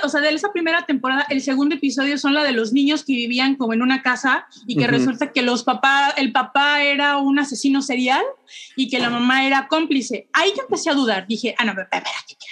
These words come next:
Speaker 1: pero, pero".
Speaker 2: Eh, ah, claro.
Speaker 1: Es lo que no
Speaker 2: Eso
Speaker 1: me
Speaker 2: suena,
Speaker 1: cuadra.
Speaker 2: suena súper
Speaker 1: O sea,
Speaker 2: estúpido.
Speaker 1: suena suena muy estúpido.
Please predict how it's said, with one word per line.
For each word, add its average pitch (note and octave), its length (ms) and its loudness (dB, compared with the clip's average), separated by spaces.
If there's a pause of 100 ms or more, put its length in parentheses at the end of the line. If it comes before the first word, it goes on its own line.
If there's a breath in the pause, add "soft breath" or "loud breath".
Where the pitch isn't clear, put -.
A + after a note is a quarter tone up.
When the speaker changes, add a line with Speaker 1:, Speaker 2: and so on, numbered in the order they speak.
(260)
Speaker 1:
pero, G3+ 100 -20 (440)
pero". E3 140 0
Speaker 2:
Eh, - 60 -6
ah, D3 140 -2
claro. E3+ 400 4
Speaker 1:
Es G#4 80 4
lo A#4 60 4
que - 80 0
no - 60 2
Speaker 2:
Eso E4+ 100 2
Speaker 1:
me F#4 120 0
Speaker 2:
suena, - 200 2
Speaker 1:
cuadra. - 240 -6 (340 loud breath)
Speaker 2:
suena G3+ 240 2
súper D3+ 220 2
Speaker 1:
O - 40 0
sea, C#4 100 0
Speaker 2:
estúpido. F4 220 2
Speaker 1:
suena - 240 -8 (300)
suena D#4 240 2
muy D4 160 4
estúpido. C#4 420 -4